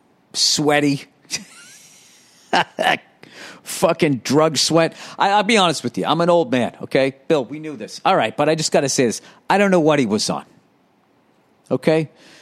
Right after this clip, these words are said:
There's, like, a real cool thing right now where I think after all these years of drug abuse that the young people, one of the few advantages young people have right now, which youth is not an advantage right now,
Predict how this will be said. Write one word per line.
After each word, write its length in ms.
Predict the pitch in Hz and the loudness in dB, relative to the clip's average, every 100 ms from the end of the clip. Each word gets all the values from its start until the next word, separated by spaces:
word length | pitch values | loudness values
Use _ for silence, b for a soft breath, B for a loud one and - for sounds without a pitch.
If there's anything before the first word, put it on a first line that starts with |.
| B | B
There's, 180 | - 170 | -2 0
like, 160 | 220 220 | 2 0
a 40 | |
real 240 | 190 233 220 | 2 2 2
cool 340 | - 233 196 | 0 2 2
thing 260 | - 196 170 | 2 0 2
right 220 | 156 147 | 2 2
now 240 | 143 135 131 | 2 2 2
where 240 | 131 131 | 2 4
I 100 | 135 | 2
think 260 | 131 180 170 | 2 0 2
after 300 | 156 156 151 | 2 2 2
all 140 | 151 | 2
these 260 | 147 127 139 | 0 0 0
years 260 | 143 127 | 0 0
of 100 | 120 | -4
drug 320 | - 131 139 | 0 0 2
abuse 480 | 131 110 117 107 - b b b b - | 0 2 2 0 -4 b b b b 0
that 240 | 135 127 | 0 2
the 80 | 143 | 2
young 280 | 139 165 170 | 4 2 2
people, 320 | 165 120 117 | 0 2 2
one 140 | 156 | 2
of 40 | 180 | 2
the 60 | |
few 240 | - - 247 | 0 0 0
advantages 600 | 151 165 165 147 127 117 | 2 2 2 2 -2 0
young 200 | 139 135 | 0 2
people 340 | - 123 107 | 0 0 0
have 240 | 113 110 95 | 2 0 0
right 200 | 95 95 | -2 -2
now, 220 | 82 78 _ _ _ _ b b b b b _ - | -8 -10 _ _ _ _ b b b b b _ -4
which 220 | 139 - | -2 0
youth 300 | 165 214 - | 2 2 2
is 140 | 156 - | -2 2
not 280 | 147 135 | 0 0
an 100 | 127 | 0
advantage 580 | 123 101 120 117 104 - - | 0 0 0 0 -2 -6 -2
right 240 | 113 90 | -2 -2
now, 240 | 98 87 | -4 -4